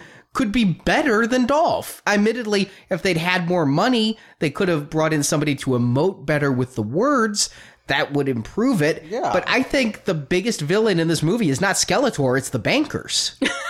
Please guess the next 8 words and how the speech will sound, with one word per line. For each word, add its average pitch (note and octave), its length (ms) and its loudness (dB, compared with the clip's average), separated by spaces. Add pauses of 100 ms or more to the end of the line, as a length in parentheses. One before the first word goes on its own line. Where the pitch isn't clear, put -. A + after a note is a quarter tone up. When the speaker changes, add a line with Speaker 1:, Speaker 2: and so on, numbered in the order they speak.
(1000)
Speaker 1:
And F#3+ 560 0
the F3 100 -2
result F3+ 540 2
is, F3 500 2 (140)
much E3+ 340 0
like C4 160 2
Superman A3+ 540 2
four D3+ 600 2